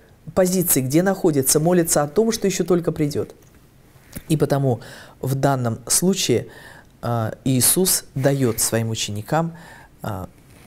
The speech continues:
такую картину. «Сие же всё было, да сбудется Писание пророков». И тогда все ученики,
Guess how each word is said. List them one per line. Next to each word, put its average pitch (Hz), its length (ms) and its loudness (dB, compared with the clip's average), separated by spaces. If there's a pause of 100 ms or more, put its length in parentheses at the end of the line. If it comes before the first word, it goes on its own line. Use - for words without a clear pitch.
такую 131 520 2 (840)
картину. 117 540 -4 (960)
«Сие 143 440 4
же 208 100 2
всё 202 240 2
было, 131 460 0
да 135 220 4
сбудется 180 580 2
Писание 139 500 2
пророков». 117 500 -2 (520)
И 143 80 2
тогда 117 320 0
все - 280 0
ученики, 143 680 -4